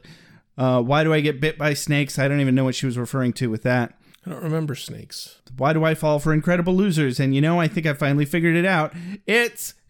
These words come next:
Speaker 1: cut to the promenade. Buffy Summers. She's talking to Anya.
Speaker 2: Yep.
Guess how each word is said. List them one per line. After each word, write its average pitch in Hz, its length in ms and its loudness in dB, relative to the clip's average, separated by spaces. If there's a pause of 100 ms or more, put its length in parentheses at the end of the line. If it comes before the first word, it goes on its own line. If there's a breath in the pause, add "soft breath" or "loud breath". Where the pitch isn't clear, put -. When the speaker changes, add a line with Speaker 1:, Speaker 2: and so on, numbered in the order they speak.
Speaker 1:
cut - 240 -2
to 139 60 -8
the 127 80 -6
promenade. 190 580 2 (220)
Buffy 202 280 2
Summers. 151 680 -4
She's - 140 -16
talking 160 340 0
to - 60 -10
Anya. 107 420 -4 (260)
Speaker 2:
Yep. 131 320 -10